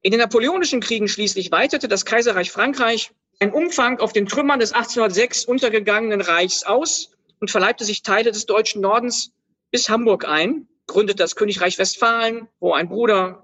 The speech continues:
Napoleons auf dem Königsthron in Kassel saß. Die süddeutschen Rheinbundstaaten,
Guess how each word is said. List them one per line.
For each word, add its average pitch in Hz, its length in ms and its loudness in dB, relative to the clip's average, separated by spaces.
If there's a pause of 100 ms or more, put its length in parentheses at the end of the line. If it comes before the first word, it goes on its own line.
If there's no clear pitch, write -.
Napoleons 175 680 0
auf - 100 -10
dem - 140 -8
Königsthron 214 480 0
in 147 100 -4
Kassel 214 320 -2
saß. 104 360 -4 (720)
Die 90 60 0
süddeutschen 233 460 2
Rheinbundstaaten, 185 1000 0